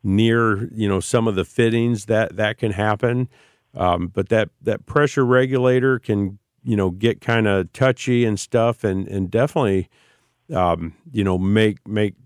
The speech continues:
stuff like that happen, make noises happen. Um, so something I would try is, um,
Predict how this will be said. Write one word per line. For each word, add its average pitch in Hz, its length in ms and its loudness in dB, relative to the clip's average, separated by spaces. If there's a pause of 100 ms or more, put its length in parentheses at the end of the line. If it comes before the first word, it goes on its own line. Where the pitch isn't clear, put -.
(100)
stuff - 380 -2
like 98 200 -2
that 87 180 -6
happen, 107 420 0
make 98 160 -2
noises 101 500 -2
happen. 139 520 -2 (440)
Um, 92 300 0
so 98 220 0
something 165 400 0
I 120 160 4
would 101 380 0
try 143 480 2
is, 104 600 -2
um, 90 460 -2